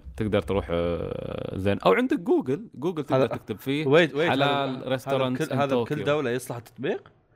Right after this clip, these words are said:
Speaker 1: آه، إيه، أتوقع عادي كل دولة،
Speaker 2: واو،
Speaker 1: مش بس حق
Speaker 2: interesting.
Speaker 1: اليابان.
Speaker 2: Interesting والله، أيوة.
Speaker 1: إيه. فا-، أو، أو، أو يمكن يكون حق اليابان، ما أدري صراحة.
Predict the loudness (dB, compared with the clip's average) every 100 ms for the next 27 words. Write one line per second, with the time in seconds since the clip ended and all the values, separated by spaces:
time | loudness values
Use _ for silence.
0 | _ _ _ _ _ _ _ -8 -6 -2
1 | -2 -2 -2 0 -2 0 2 0 -2 -8
2 | -6 -6 -8 -12 -8 -4 -4 -2 -4 -6
3 | -6 -4 -6 -6 -10 -14 _ _ _ -20
4 | -14 -12 -10 -8 -6 -6 -8 -10 -6 -4
5 | -4 -4 -4 -4 -10 _ _ -20 -16 2
6 | 2 4 0 -2 0 0 2 -2 0 -2
7 | -2 -6 -6 -6 -6 -6 -4 -2 -2 -2
8 | -4 -10 -14 -14 -16